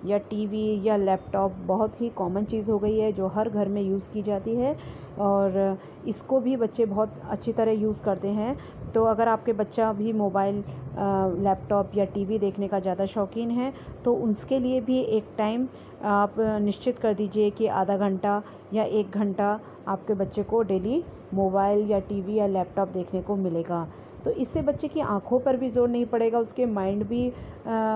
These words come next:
माइंड पर भी ज़ोर नहीं पड़ेगा और बच्चा आपका एन्जॉयमेंट भी कर पाएगा, हर एक्टिविटी में वो पार्टिसिपेट कर पाएगा। तो फ्रेंड्स, आज की इस वीडियो में सिर्फ इतना ही। आपको मेरी ये वीडियो कैसी लगी,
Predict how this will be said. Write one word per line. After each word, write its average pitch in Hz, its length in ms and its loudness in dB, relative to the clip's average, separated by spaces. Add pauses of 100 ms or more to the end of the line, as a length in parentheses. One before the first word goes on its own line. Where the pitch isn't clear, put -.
(280)
माइंड 220 300 0
पर 247 120 4
भी 254 100 -2
ज़ोर 233 180 4
नहीं 233 140 0
पड़ेगा 220 400 2 (320)
और 208 540 4
बच्चा 208 280 0
आपका 226 180 0
एन्जॉयमेंट 208 560 2
भी 240 100 0
कर 240 180 2
पाएगा, 226 380 2
हर 233 240 2
एक्टिविटी 254 560 -2
में 254 160 2
वो 226 140 2
पार्टिसिपेट 202 580 -2
कर 196 120 -2
पाएगा। 185 420 0 (1400)
तो 220 100 4
फ्रेंड्स, 247 380 -2
आज 202 300 0
की 269 100 -2
इस 220 160 -2
वीडियो 240 260 2
में 247 140 2
सिर्फ 247 320 2
इतना 214 260 -2
ही। 247 320 0 (260)
आपको 208 300 0
मेरी 220 220 0
ये 226 120 4
वीडियो 208 320 2
कैसी 196 320 0
लगी, 240 360 2